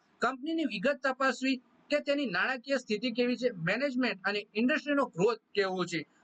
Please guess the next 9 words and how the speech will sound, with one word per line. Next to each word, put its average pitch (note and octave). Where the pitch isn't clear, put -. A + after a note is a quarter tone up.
અફવાઓ D#4
અને D#4
ટિપ્સ -
ઉપર C4
વિશ્વાસ G#3
ન G#3
કરો. F#3
મોટા A#3
ભાગે D4+